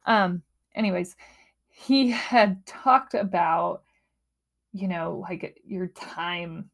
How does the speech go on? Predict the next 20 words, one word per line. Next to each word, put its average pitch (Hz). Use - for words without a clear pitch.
and 190
how 190
people 185
protect -
their 156
time -
so -
much. -
And 180
they'll 165
be 165
like, 139
"Oh, 214
<laughs> -
ooh, 294
I 208
don't 185
know, 240
I'm 196
busy," 196